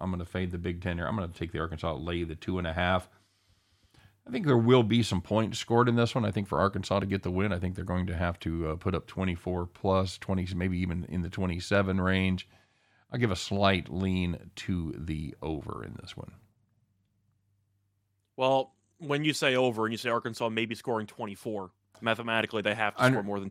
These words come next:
Speaker 1: I understand.
Speaker 2: twenty-four
Speaker 1: Well,
Speaker 2: for the
Speaker 1: that's
Speaker 2: game to
Speaker 1: why I
Speaker 2: go
Speaker 1: ki-,
Speaker 2: over,
Speaker 1: that's
Speaker 2: but
Speaker 1: why I, I kinda corrected that and said, I said, "Yeah, probably closer to twen-, twenty-eight." Um, and I think, I think they get there.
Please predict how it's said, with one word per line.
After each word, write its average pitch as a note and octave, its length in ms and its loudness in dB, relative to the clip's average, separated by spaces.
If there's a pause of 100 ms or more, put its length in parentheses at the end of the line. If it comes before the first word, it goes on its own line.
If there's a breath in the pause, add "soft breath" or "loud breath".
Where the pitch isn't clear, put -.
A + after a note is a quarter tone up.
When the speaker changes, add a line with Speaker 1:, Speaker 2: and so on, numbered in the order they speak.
(100)
Speaker 1:
I C#3 100 8
understand. A#2+ 320 6
Speaker 2:
twenty-four - 20 8
Speaker 1:
Well, A#2+ 80 12
Speaker 2:
for - 20 6
the C3 60 10
Speaker 1:
that's G#2+ 100 6
Speaker 2:
game B2+ 80 10
to A2 100 12
Speaker 1:
why A2 60 8
I A2 40 10
Speaker 2:
go G2 60 4
Speaker 1:
ki-, - 60 6
Speaker 2:
over, - 60 4
Speaker 1:
that's D3 140 8
Speaker 2:
but E3 60 8
Speaker 1:
why C3+ 120 12
I, B2 180 4
I C3+ 40 6
kinda C#3 260 8
corrected G#2+ 400 8
that F#2 100 8
and F2 120 -2
said, F2+ 180 0
I F#2 200 0
said, F2+ 280 -2
"Yeah, F2+ 180 2
probably F2 280 -2
closer F2 300 -6
to E2 80 -2
twen-, D2+ 240 -6
twenty-eight." E2 560 -2 (300)
Um, A#1 500 -6
and F#2 120 -2
I F2+ 80 0
think, F2 180 -6
I - 100 2
think F2 200 -4
they - 80 -10
get - 180 -12
there. - 240 -12